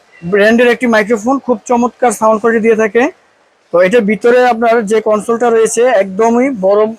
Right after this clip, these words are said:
বড় সাইজের একটি কনসোল, তিনশো ষাট ডিগ্রি অ্যাঙ্গেল থেকে সাউন্ড ক্যাপচার করে থাকে। তো এই মাইক্রোফোনটির সাথেও আমরা কিছু অ্যাক্সেসরিজ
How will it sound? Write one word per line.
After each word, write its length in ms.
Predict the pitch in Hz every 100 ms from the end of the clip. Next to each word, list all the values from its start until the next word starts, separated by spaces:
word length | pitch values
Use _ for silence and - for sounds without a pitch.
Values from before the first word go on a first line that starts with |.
| 180
বড় 280 | 175 202 220
সাইজের 320 | - 220 220
একটি 220 | 220 214 233 220 -
কনসোল, 400 | 202 202 226 254 - - - _
তিনশো 260 | 247 233 262
ষাট 200 | 247 226
ডিগ্রি 220 | 233 220
অ্যাঙ্গেল 240 | 233 233
থেকে 260 | 226 233 254
সাউন্ড 280 | - 208 202
ক্যাপচার 280 | 208 - 196
করে 180 | 196
থাকে। 240 | 185 165 147 - _ -
তো 80 | 208
এই 100 | 240
মাইক্রোফোনটির 500 | 226 220 247 247 247
সাথেও 300 | 226 240 240
আমরা 220 | 233 226
কিছু 220 | 233 233
অ্যাক্সেসরিজ 420 | 226 - 240 254